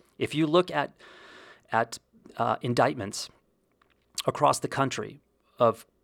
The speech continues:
Democratic candidates and Republican candidates, it is rife on both sides. This is a, these are both, in some ways, and I know this sounds dramatic,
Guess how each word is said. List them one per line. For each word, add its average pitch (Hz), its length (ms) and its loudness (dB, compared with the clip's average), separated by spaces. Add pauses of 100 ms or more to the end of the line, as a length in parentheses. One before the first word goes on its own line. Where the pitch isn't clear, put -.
(180)
Democratic 135 440 0
candidates 117 460 -4
and 104 100 -4
Republican 117 420 0
candidates, 92 600 -8
it 143 160 -2
is 110 220 -4
rife 107 640 -2
on 113 200 0
both 113 260 4
sides. - 560 -4 (180)
This 139 220 0
is 143 100 -4
a, 135 80 -2 (140)
these 160 260 0
are 175 80 4
both, 127 440 2
in 117 180 -6
some 123 260 -2
ways, 98 240 -2
and 117 80 -2
I 117 80 0
know 120 140 2
this 117 120 -2
sounds 110 260 -2
dramatic, 104 680 -4